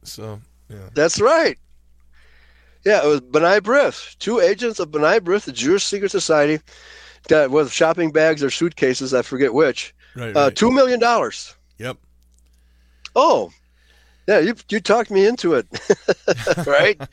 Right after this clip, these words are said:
Speaker 1: <laughs>
Speaker 2: But I really think Truman was a Jew anyway, because his middle name is, or his actual surname, Harry Solomon Truman.
Speaker 1: Oh,
Speaker 2: Okay?
Speaker 1: it could be for sure.
Speaker 2: And he's got that Ashkenazi face.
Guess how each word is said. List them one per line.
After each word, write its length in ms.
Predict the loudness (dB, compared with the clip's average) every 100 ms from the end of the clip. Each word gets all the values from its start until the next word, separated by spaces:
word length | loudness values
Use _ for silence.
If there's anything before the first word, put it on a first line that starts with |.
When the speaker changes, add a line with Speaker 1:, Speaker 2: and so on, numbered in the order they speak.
| -20
Speaker 1:
<laughs> 200 | -20 -2
Speaker 2:
But 140 | 2 4
I 120 | 4
really 280 | 2 2 2
think 220 | -2 -2
Truman 340 | -2 0 0
was 160 | 0 -2
a 60 |
Jew 240 | -2 0 4
anyway, 380 | 4 2 0 -2
because 340 | -4 -4 -4
his 140 | -4
middle 220 | -2 -2 2
name 280 | 2 2
is, 180 | 0 -4 -8 _ -4
or 160 | -4
his 120 | -4 -10 _ _ -2
actual 400 | 0 0 -4 -4
surname, 500 | 0 0 2 0 -2 -10 _ _
Harry 440 | 0 2 2 0 -4 -8
Solomon 920 | -6 -2 0 2 2 0 -6 -10 -18 _ _ _
Truman. 420 | -4 -4 -4 -10 -20 _ _ _ _
Speaker 1:
Oh, 300 | -14 -8 -6
Speaker 2:
Okay? 200 | -4 -2 -2
Speaker 1:
it 140 | -4
could 180 | -10 -16
be 200 | -14 -14
for 180 | -16 -18
sure. 280 | -18 -16 -2
Speaker 2:
And 120 | 2
he's 200 | 2 0
got 280 | 0 0 2
that 200 | 2 0
Ashkenazi 840 | 2 0 0 -2 0 2 2 0 -6
face. 800 | -2 0 0 -2 -8 -8 -12 -16